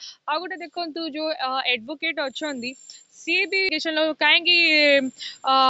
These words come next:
ଦାଣ୍ଡ ପିଣ୍ଡାରେ ବସିଲେ ପିଣି illegal, କ'ଣ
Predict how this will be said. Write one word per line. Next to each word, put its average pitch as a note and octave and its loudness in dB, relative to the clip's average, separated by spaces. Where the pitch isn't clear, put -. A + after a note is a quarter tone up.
ଦାଣ୍ଡ C4+ 2
ପିଣ୍ଡାରେ D4+ 4
ବସିଲେ C#4 0
ପିଣି D4+ 2
illegal, B3 4
କ'ଣ E4+ 4